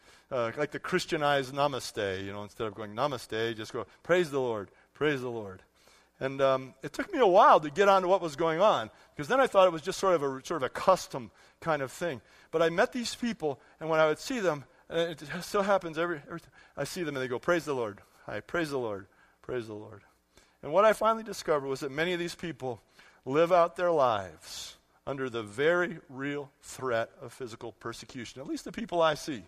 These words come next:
the people I meet. That some of them, their very lives are in danger as they live in these little villages and try to be a light for Christ, try to be a witness for Christ.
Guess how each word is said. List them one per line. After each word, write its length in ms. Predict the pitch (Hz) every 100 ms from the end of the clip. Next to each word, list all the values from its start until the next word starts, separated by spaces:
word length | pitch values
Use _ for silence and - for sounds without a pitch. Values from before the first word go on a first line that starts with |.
| _
the 80 | -
people 340 | 180 170 151
I 120 | 147
meet. 340 | 139 120 - _ _ _ _ _
That 120 | 135 -
some 180 | 202
of 80 | 226
them, 160 | 220 208
their 120 | 151
very 280 | 135 220 190
lives 440 | 170 190 202 175
are 100 | 175
in 100 | 170
danger 460 | 156 151 127 95 82 - _ _ _
as 140 | 127 127
they 140 | 135
live 240 | 127 165 175
in 60 |
these 120 | 170
little 220 | 156 160 143
villages 720 | 170 180 156 175 165 - - _ - _ -
and 100 | 113
try 220 | 156 156
to 60 | 156
be 100 | 165
a 80 |
light 260 | 139 160 165
for 100 | 156
Christ, 680 | - 151 127 87 - - - _ _ _
try 180 | 147 156
to 60 |
be 80 | 156
a 80 | 147
witness 300 | 156 185 170
for 160 | - 165
Christ. 640 | 165 156 127 - - -